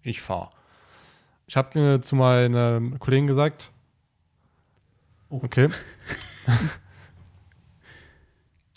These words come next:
Speaker 1: Ich hab, äh, gesagt, "Hier, tank, äh, le-, tut den bitte vollladen. Ich brauch den vollgeladen hier."
Speaker 2: Mhm.
Speaker 1: Haben sie natürlich nicht gemacht. Ich bin halt nach Hause gefahren, am, äh, Abend dann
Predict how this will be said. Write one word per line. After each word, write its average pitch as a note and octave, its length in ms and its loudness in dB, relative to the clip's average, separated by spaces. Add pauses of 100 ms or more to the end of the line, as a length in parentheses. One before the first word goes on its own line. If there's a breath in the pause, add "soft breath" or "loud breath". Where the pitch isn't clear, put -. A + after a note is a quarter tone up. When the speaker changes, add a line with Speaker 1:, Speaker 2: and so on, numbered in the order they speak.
(140)
Speaker 1:
Ich A#2+ 80 -6
hab, A#2 180 -4
äh, A#2+ 500 0
gesagt, A#2+ 520 -2 (140)
"Hier, E3+ 320 4 (380)
tank, E3 340 0
äh, C3+ 360 0
le-, C3 540 -4
tut C3+ 200 -2
den D#3 120 2
bitte C3+ 200 0
vollladen. A2 560 2
Ich - 160 -16
brauch C3 220 0
den F#3 180 2
vollgeladen D#3+ 720 0 (100)
hier." F#3+ 360 0 (180)
Speaker 2:
Mhm. A2 300 0 (200)
Speaker 1:
Haben G2 140 -12
sie G2 60 -10
natürlich G#2 240 -6
nicht A2+ 160 -8
gemacht. - 340 -14 (1400 loud breath)
Ich - 100 -20
bin A2 120 0
halt G#2+ 120 2
nach G2 100 -6
Hause F3 220 4
gefahren, F3 360 2
am, A2+ 220 0
äh, G#2 40 -4
Abend A#2+ 680 0
dann A2+ 340 0